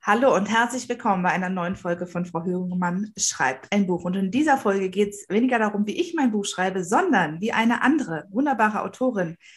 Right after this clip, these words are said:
äh, ihr Buch geschrieben hat. Und sie heißt Josephine Links und sie hat ein Buch geschrieben, das heißt Stilles Herz über den Verlust meines Kindes und die Kraft, neu zu leben.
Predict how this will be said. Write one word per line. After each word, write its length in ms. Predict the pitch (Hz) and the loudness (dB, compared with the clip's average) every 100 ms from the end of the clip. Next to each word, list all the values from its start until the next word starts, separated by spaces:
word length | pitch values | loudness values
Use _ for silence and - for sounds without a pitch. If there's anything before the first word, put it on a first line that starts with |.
| - _ | -20 _
äh, 220 | 196 196 - | 2 2 2
ihr 140 | 240 233 | 2 4
Buch 160 | 330 | 2
geschrieben 400 | 233 - 170 151 | 0 -2 -4 -8
hat. 140 | 156 - | -8 -8
Und 120 | 175 | -4
sie 140 | 185 | -2
heißt 320 | 180 330 - | 0 -2 0
Josephine 380 | 214 202 202 190 | 0 0 0 0
Links 400 | 175 294 - - _ - - - | 0 -2 -4 -14 _ -20 -20 -8
und 100 | 208 | -2
sie 60 | 220 | 2
hat 80 | 220 | 4
ein 140 | 220 | 6
Buch 160 | 262 302 | 4 2
geschrieben, 400 | 254 - 240 220 | -2 0 0 0
das 280 | 208 - 185 | 0 -4 -2
heißt 540 | 220 262 - - - | -2 -2 -6 -10 -10
Stilles 520 | - - 254 320 - | -4 -2 0 -2 0
Herz 320 | 185 208 277 - | 0 0 0 -4
über 180 | 196 | 0
den 160 | 202 202 | 2 2
Verlust 400 | 202 190 254 - | 0 0 0 2
meines 300 | 202 180 - | 2 2 -2
Kindes 340 | - 208 254 | 4 6 6
und 140 | 208 202 | 2 -6
die 80 | - | -6
Kraft, 480 | 160 175 - - - | -6 -6 -8 -16 -4
neu 300 | 185 170 170 | -2 0 -2
zu 220 | 175 208 | -2 0
leben. 480 | 190 214 254 160 | 4 4 4 -2